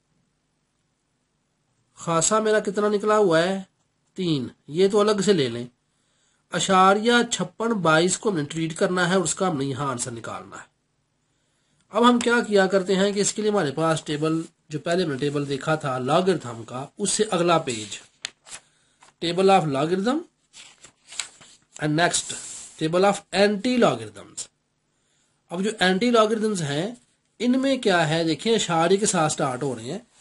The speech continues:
अब हमने यहाँ पे अशारिया छप्पन बाईस,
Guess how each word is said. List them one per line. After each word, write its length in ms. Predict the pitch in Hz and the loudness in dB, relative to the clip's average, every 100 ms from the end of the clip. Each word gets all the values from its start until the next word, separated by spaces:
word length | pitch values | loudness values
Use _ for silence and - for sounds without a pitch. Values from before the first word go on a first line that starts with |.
| _ - | _ -2
अब 100 | 214 | 0
हमने 480 | 190 175 202 240 240 _ _ _ _ _ _ _ _ _ _ _ - | 2 4 4 2 -2 _ _ _ _ _ _ _ _ _ _ _ -16
यहाँ 420 | 143 160 170 202 196 | -4 -2 0 0 0
पे 100 | 160 170 202 _ _ _ _ _ _ _ _ _ _ _ - | 0 0 -2 _ _ _ _ _ _ _ _ _ _ _ -10
अशारिया 760 | 151 - 170 175 202 233 233 233 233 | -6 -2 2 2 4 6 6 6 2
छप्पन 540 | - 175 - 208 226 208 143 | -8 -8 -6 -2 0 -2 0
बाईस, 600 | 151 151 143 - - | 2 4 2 2 0